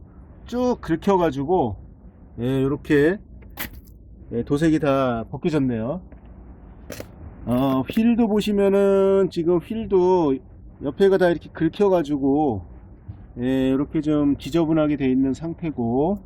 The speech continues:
자, 뒤쪽으로 한번 가보겠습니다. 자, 뒤쪽도 지금 차 전-, 전체적으로 차가, 에, 외관에 좀, 에, 먼지가 많이 있는 상태인데요.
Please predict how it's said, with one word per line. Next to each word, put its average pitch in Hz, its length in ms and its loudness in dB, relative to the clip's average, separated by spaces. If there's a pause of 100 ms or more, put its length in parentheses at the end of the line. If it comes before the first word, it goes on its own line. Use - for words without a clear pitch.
(1080)
자, 110 80 -10
뒤쪽으로 196 460 4
한번 175 180 2
가보겠습니다. 143 760 0 (1600)
자, 139 380 4
뒤쪽도 190 920 2
지금 165 260 -2
차 240 240 0
전-, 185 240 -4 (120)
전체적으로 202 840 4
차가, 214 540 0 (540)
에, 135 60 0
외관에 156 720 4
좀, 180 380 -2
에, 147 320 2
먼지가 170 400 2
많이 160 280 2
있는 165 180 4
상태인데요. 196 760 0